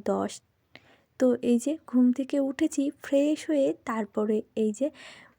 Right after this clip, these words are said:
তোমার বাইরে হনুমানজির দর্শন করে এদিকে বাবুরও স্নান হয়ে গেছে। তো বা-, বেজে গেল প্রায় পৌনে আটটা। তো এদিকে ছোটোবাবু স্নান হয়ে গেছে, বড়োবাবু স্নান করে সবেমাত্র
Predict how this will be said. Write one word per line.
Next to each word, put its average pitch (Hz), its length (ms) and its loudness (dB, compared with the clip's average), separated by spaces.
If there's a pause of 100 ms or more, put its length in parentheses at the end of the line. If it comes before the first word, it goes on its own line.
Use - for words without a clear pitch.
(140)
তোমার 226 240 2
বাইরে 208 360 2
হনুমানজির 220 520 2
দর্শন 226 580 0
করে 254 340 2 (100)
এদিকে 233 400 2
বাবুরও 214 480 2
স্নান 214 480 2
হয়ে 190 220 -2
গেছে। - 400 -8 (540)
তো 226 80 0
বা-, 202 240 -2 (100)
বেজে 226 280 4
গেল 247 280 0 (520)
প্রায় 294 220 4
পৌনে 269 360 4
আটটা। 190 420 -6 (560)
তো 254 60 0
এদিকে 254 280 2
ছোটোবাবু 254 500 2
স্নান 269 360 -2
হয়ে 294 240 0
গেছে, 277 340 2
বড়োবাবু 220 500 2
স্নান 226 460 0
করে 247 240 2
সবেমাত্র 220 600 0